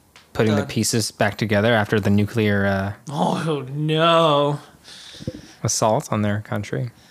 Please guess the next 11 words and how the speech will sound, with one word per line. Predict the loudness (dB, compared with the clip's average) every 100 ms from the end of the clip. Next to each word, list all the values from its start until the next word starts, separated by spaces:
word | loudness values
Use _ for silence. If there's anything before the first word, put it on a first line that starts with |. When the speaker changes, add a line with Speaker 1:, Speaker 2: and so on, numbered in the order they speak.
| _ _ _ _ _ -20 _ _ -20 -4
Speaker 1:
Putin. | -2 0 -2 -4 _ _ _ _ _ -20 -20 _ _ -16 -14 -2
Speaker 2:
Putin | 0 2 0 0 0 -4 -8 _ _ _ _ _ _ _ _ -16
has | -6 -4 -4 -8 -8 -8 -8 -10 -14 _ _ -20 -20 _ _ _ _ _ _ _ _ -14
a | -4 -2 -2 -6 -16 -12 -14 -14 _ -8
son? | -4 -2 0 -2 -4 -20 -20 _ -6 -4 -4 -8 -12 -12 -20 -20 -20 -20 _ _ _ _ -20 _ _ _ _ _ _ -8 0
Speaker 1:
Mecha, | 2 2 2
Mecha | 2 2 2
Putin? | 2 2 4 2 0 -8 _ _ _ -12
Speaker 2:
Vla-, | -4 -2 -2 -6 -4
uh, | -2
yeah. | 0 0 2 0